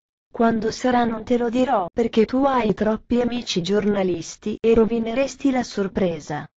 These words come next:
Christel Carrisi e Davor Luksic si sono sposati a Lecce il tre settembre duemilasedici. La coppia tiene molto al rispetto della loro privacy.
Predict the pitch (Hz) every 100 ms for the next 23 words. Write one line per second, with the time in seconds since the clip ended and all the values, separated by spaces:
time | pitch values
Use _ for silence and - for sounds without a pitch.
0 | _ _ _ _ _ - 208 - - 247
1 | 220 214 202 208 196 185 180 202 208 233
2 | 220 185 156 - - 277 - - - -
3 | 233 - 262 240 - - 220 240 247 190
4 | 170 165 - - 247 - 220 240 - 202
5 | - 247 262 277 269 220 220 233 254 254
6 | - 226 175 160 - 151 147 _ _ _
7 | _ _ - 226 226 220 254 247 240 214
8 | - 247 208 196 208 233 240 214 226 -
9 | 262 269 254 208 190 185 196 226 208 -
10 | 208 147 147 147 139 139 135